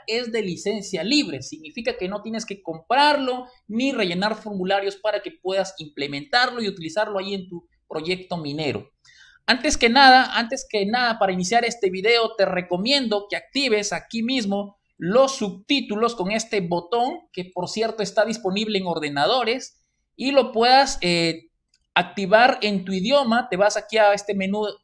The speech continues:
o a esta opción de subtítulos y aquí puedes elegir el idioma que tú quieras. Por ejemplo, podrías cambiarlo al idioma francés o al idioma portugués o a cualquier idioma para que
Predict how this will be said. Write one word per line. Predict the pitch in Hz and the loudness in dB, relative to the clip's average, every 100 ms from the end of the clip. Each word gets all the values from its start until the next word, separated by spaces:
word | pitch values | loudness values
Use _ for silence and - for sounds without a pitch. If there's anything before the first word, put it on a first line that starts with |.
| _ _ | _ _
o | 147 | 0
a | 180 | 0
esta | 180 | 0
opción | 190 - 214 | -2 -2 -2
de | 180 | -2
subtítulos | - 160 285 269 220 226 226 | -4 -4 -4 -4 -4 -4 -4
y | |
aquí | 170 214 | -6 -8
puedes | - 208 214 208 | -6 -2 -2 -2
elegir | 175 165 214 208 | -4 -6 -8 -8
el | 156 | -6
idioma | 156 165 208 196 175 | -6 -4 -2 -2 -6
que | 151 | -8
tú | - 226 | -10 -14
quieras. | - 262 233 226 | -4 0 0 0
Por | - 190 | -4 -6
ejemplo, | 185 196 202 202 | -2 -4 -2 -2
podrías | 175 180 185 | 0 0 0
cambiarlo | - 160 165 190 185 190 | 0 -2 2 2 2 -2
al | 170 | -2
idioma | 147 170 185 185 185 180 - _ _ _ | -6 -4 -2 0 0 -2 -10 _ _ _
francés | 165 165 165 - 240 233 294 - - _ | 4 4 4 2 4 6 4 -2 -14 _
o | - | 0
al | 165 | 2
idioma | 165 175 208 202 196 | 2 0 0 -2 -2
portugués | 180 175 - 175 196 240 247 214 | -2 -2 -4 -2 2 2 2 0
o | |
a | 180 175 | -4 -6
cualquier | 165 160 214 | -10 -6 -8
idioma | 214 202 208 214 | -4 -4 -2 -2
para | 180 156 | -2 -6
que | - | -8